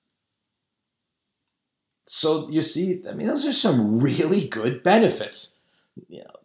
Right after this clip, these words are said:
not that anyone would sign up for 'em. Just like, uh, and I did this a while ago now, but you can go back and listen, when on stress, probably the most popular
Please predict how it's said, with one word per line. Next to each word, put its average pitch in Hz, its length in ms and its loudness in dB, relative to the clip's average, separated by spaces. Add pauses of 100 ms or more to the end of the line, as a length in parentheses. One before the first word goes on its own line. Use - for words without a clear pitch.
(400)
not 131 320 0
that 131 120 0
anyone 120 440 0
would 107 120 -4
sign 135 260 0
up 160 120 0
for 120 100 4
'em. 110 80 2
Just 180 300 4
like, 123 380 4 (360)
uh, 78 200 -8
and 104 100 -4
I 104 100 0
did 101 260 -2
this - 380 -2
a 110 120 -4
while 117 340 4
ago 95 240 -2
now, 101 320 0
but 110 180 -4
you 104 80 -6
can 98 100 -10
go 95 100 -8
back 95 280 -4
and 95 120 -8
listen, 107 420 -4
when 107 180 -6
on 101 220 -6
stress, 143 600 -2 (220)
probably 113 260 -6
the 98 80 -6
most 95 240 -8
popular 113 600 -4